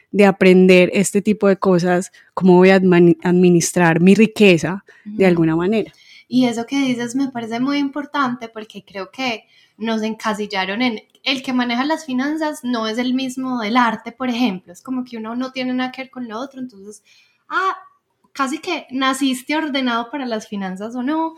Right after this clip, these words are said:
Speaker 2: y yo pues tuve una educación financiera en donde pude trabajar inclusive en bancos, pues para los que no saben, acá les
Speaker 1: <laughs>
Speaker 2: cuento, y aún así, por eso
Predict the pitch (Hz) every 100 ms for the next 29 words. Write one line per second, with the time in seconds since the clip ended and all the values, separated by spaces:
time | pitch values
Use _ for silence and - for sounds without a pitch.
0 | _ _ 220 214 220 220 226 - 277 277
1 | 285 254 254 214 202 202 226 240 233 220
2 | 220 208 208 233 208 202 180 - 208 190
3 | 220 214 185 180 190 202 214 190 185 190
4 | 208 196 196 202 208 _ 180 _ 180 180
5 | 170 165 165 196 190 185 190 208 _ _
6 | _ 180 202 185 180 180 226 202 180 196
7 | 214 _ _ _ _ _ _ _ _ -
8 | 262 254 240 233 247 254 254 220 247 _
9 | _ _ _ 254 233 202 214 214